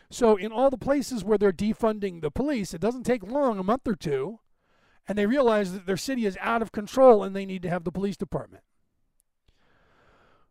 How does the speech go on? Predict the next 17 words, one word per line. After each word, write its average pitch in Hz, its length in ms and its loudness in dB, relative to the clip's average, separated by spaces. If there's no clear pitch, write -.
Okay, 180 300 -2
so 160 200 0
what 165 240 -2
does 180 120 -6
that 196 100 0
have 185 200 -2
to 175 60 -10
do 170 140 -4
with 165 140 -2
anything, 170 420 -8
bro? 123 240 -16
Okay. 120 320 -10
Here's, 262 600 -2
here, 220 240 -2
here's 262 220 0
a 240 60 2
problem. 175 580 0